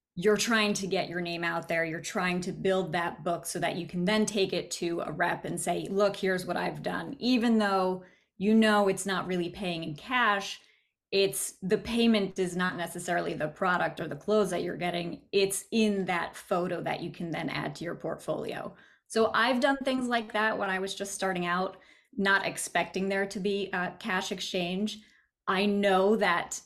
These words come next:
um, when I was working with, uh, agents or managers, uh, in my professional career, it was never an exchange of product, because there is no, I mean, it's a business. For the agency, their business is,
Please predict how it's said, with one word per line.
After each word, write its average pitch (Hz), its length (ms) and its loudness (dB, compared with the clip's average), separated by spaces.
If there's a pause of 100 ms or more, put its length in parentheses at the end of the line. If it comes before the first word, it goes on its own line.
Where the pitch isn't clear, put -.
um, 165 480 -4 (720)
when 190 340 2
I 202 120 6
was 202 200 4
working 185 460 -2
with, 170 480 -6
uh, 170 380 -2
agents 170 420 -4
or 175 100 -2
managers, 160 720 -6
uh, 160 280 -6
in 170 100 -6
my 165 140 -4
professional 180 560 -2
career, 170 480 -4
it 170 160 -4
was 165 260 -4
never 196 440 2
an 180 120 0
exchange 170 460 -4
of 151 220 -8
product, 196 800 0
because 175 580 -2 (600)
there 208 400 4
is 190 240 4
no, 175 440 0
I 208 100 4
mean, 214 140 4
it's 208 160 0
a 190 40 0
business. 180 560 -2
For 185 160 -4
the 175 180 -4
agency, 180 720 0
their 196 240 2
business 202 480 0
is, 160 440 -4